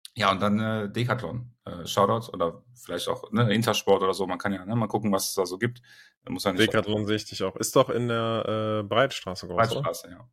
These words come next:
Speaker 1: Ein Riesending. Ähm, da hab ich auch, äh, zuletzt, was hab ich da gekauft? Ich glaub, Boxhandschuhe.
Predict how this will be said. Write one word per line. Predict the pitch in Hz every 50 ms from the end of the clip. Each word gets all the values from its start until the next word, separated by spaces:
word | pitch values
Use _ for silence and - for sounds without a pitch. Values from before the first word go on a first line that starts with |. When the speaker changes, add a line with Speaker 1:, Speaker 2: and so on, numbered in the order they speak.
| _ _
Speaker 1:
Ein | - 95
Riesending. | 92 113 113 110 123 117 110 127 127 139 135 127 - _ _ _ _ _ _ -
Ähm, | 92 92 98 101 101
da | 104
hab | 107 107
ich | - -
auch, | - 104 104 104 104 - -
äh, | 107 101 101 98 98 101 101
zuletzt, | - - - 101 104 104 104 - - -
was | - -
hab | 110 98
ich | -
da | - 98
gekauft? | 98 - - 95 - -
Ich | -
glaub, | - 95 - -
Boxhandschuhe. | - 110 117 - - 120 120 120 - 127 123 123 131 131 -